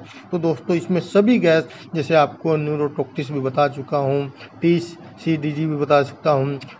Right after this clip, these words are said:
और पहली वाली जो है डाइवेजोन भी जो है निकलती है, और ज़्यादा विस्तार से आपको पढ़ना है तो हमारे कोर्स को ले लीजिए,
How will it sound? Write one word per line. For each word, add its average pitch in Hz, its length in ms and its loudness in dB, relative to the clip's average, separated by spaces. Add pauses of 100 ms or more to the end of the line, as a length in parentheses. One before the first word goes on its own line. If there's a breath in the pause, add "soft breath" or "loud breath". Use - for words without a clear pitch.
और 165 100 4
पहली 147 320 0
वाली 143 360 2
जो 135 180 2
है 135 220 2 (300 loud breath)
डाइवेजोन 143 720 2
भी 135 140 -2
जो 131 140 -2
है 131 140 0
निकलती 131 480 -4
है, 135 140 0 (320 loud breath)
और 175 260 2 (400)
ज़्यादा 151 240 4
विस्तार 143 440 0
से 139 200 -6
आपको 127 320 -4
पढ़ना 151 360 0
है 156 160 4 (400 loud breath)
तो 131 100 0
हमारे 120 340 -6
कोर्स 170 320 -4
को 180 120 -4
ले 160 160 0
लीजिए, 175 400 0